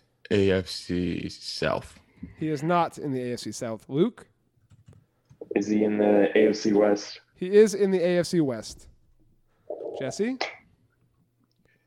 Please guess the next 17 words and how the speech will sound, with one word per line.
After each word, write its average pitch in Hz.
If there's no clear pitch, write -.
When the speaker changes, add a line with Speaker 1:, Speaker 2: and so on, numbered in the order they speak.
Speaker 1:
In -
the -
Speaker 2:
Jesse's 156
probably 165
Speaker 1:
Does 160
Speaker 2:
gonna 160
Speaker 1:
he -
Speaker 2:
guess 147
in 143
about 127
two 139
questions, 113
just -
so 139
you 123
know, 107
Luke. 107